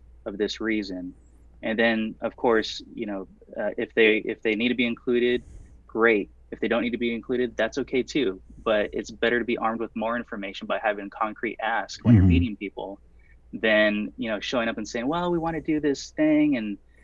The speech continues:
Speaker 1: if you leave it gray and, and kinda like, 'Can you help me out?'" It's, it's, you know, often one of those conversations that don't generate a lot of value for anybody.
Speaker 2: So the concrete ask is, is the, the, the clear need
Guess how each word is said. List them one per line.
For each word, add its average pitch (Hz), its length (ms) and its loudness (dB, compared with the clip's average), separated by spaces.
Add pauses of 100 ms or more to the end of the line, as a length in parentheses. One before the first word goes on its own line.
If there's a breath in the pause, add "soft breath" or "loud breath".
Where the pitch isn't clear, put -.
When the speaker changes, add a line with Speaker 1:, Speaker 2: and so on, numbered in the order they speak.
(260)
Speaker 1:
if 120 180 -4
you 131 80 2
leave 135 180 6
it 101 120 2
gray 113 480 4
and, 98 260 -4
and 98 440 -6 (100)
kinda 110 180 -6
like, 101 260 -4 (220)
'Can 135 100 -6
you 117 100 -4
help 131 140 -2
me 117 100 -2
out?'" 120 260 -2 (460)
It's, - 360 -2
it's, - 480 -6
you 131 120 -2
know, 113 140 -4
often 123 680 0
one 120 260 -2
of 123 80 2
those 120 160 2
conversations 113 640 0
that 110 140 -4 (200)
don't 117 220 2
generate 110 340 -2
a 107 60 -2
lot 104 160 2
of 92 80 -8
value 104 260 0 (100)
for - 120 -12
anybody. 123 420 -2 (1120 loud breath)
Speaker 2:
So - 140 6
the 151 80 8
concrete 170 420 6
ask 139 460 6
is, 101 220 0
is 95 340 0
the, 92 340 4
the, 95 220 2
the 101 140 4
clear 110 460 8
need 101 560 6